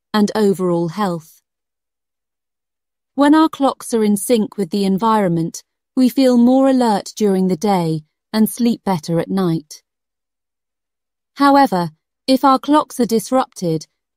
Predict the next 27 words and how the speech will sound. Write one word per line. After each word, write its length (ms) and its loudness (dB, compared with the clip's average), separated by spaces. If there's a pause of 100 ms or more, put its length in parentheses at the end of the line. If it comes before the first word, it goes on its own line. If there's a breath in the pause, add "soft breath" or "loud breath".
(120)
we 100 4
may 200 4
experience 720 0
difficulties 760 -4
in 160 0
sleeping, 640 -4 (260)
staying 460 0
awake, 520 -4 (300)
or 160 4
adjusting 600 0
to 100 -4
new 260 2
time 380 -2
zones 420 -2
when 160 -2
traveling. 640 -4 (1500)
Some 280 4
researchers 640 -2
say 300 0
that 220 -6
birds 440 2
have 180 -4
the 120 0
most 340 0
apparent 580 -2
biological 720 -2
clocks 560 -4